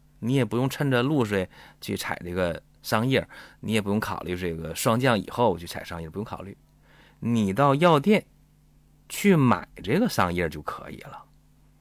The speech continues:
买回桑叶之后呢，你给它研成细末儿，啊，每次五颗，用这个米汤啊给它送服就行了。每天呢，两次到三次。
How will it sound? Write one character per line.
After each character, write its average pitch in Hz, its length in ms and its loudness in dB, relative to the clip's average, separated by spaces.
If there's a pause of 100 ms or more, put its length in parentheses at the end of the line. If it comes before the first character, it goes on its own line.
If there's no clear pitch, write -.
(500)
买 117 280 4
回 170 120 6
桑 175 220 6
叶 156 160 6
之 143 140 0
后 151 200 4
呢， 123 140 2 (460)
你 135 160 2
给 117 180 2
它 110 220 2 (280)
研 104 240 2
成 123 220 -2
细 170 320 0
末 185 200 4
儿， - 60 -4 (460)
啊， 98 180 -2
每 92 240 0
次 147 200 0
五 107 240 0
颗， 123 320 -2 (600)
用 127 200 4
这 117 100 2
个 110 140 2
米 107 380 0
汤 143 340 2
啊 113 240 0 (340)
给 - 140 -16
它 78 120 -14
送 95 220 -6
服 57 160 -16
就 76 140 -14
行 - 160 -16
了。 - 220 -20 (720)
每 107 260 0
天 131 280 4
呢， 120 200 2 (1120)
两 90 260 0
次 104 200 -2
到 95 120 2
三 113 240 -4
次。 - 220 -10